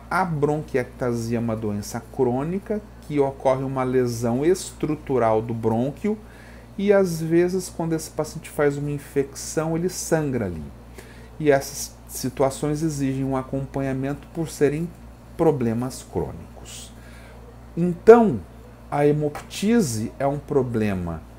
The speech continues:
que pode variar a causa,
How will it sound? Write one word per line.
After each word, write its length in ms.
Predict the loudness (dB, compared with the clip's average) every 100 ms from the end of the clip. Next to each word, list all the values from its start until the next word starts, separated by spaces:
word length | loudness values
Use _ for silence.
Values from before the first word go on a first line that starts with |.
| -20 -20 -8
que 100 | -8
pode 400 | 2 2 2 -2
variar 800 | -4 2 6 6 4 2 2 2
a 60 | 0
causa, 720 | -2 -2 0 0 4 4